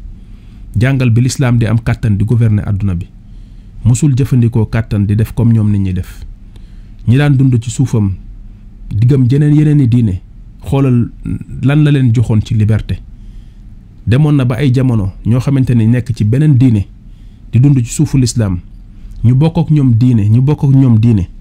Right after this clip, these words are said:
ñëw xeex ak jullit yi gouverner woon suuf yooyu, di ko nangu ci ñoom,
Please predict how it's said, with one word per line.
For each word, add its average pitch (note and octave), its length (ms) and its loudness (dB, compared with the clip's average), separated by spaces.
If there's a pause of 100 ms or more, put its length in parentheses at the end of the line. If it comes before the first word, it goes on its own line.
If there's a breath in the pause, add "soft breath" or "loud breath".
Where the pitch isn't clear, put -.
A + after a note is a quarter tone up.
(640 loud breath)
ñëw B2 160 4
xeex D3+ 220 -2
ak C#3 140 0
jullit B2 260 0
yi A#2+ 120 2
gouverner C3+ 400 0
woon A#2+ 180 2
suuf A#2 240 -2
yooyu, G#2+ 300 2 (300)
di A#2 120 0
ko C3+ 120 0
nangu B2+ 240 2
ci A#2+ 120 -2
ñoom, G#2+ 280 0